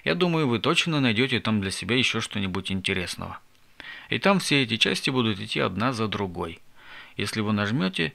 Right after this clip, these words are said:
очень удобно, как аудиорассказы на ночь.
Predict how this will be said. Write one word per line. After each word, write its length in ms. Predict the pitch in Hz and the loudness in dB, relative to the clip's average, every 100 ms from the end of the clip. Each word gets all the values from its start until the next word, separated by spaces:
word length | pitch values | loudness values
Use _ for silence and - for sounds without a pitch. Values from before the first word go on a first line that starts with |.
| - | -6
очень 280 | 147 - 117 | -4 0 0
удобно, 480 | 110 151 139 120 - | 2 0 0 -2 -4
как 340 | - 120 - - | -2 -2 -2 -2
аудиорассказы 840 | 110 110 107 101 98 - 110 101 | 0 2 0 0 -2 0 0 0
на 180 | 98 95 | -2 -2
ночь. 300 | 90 - - | -4 -6 -6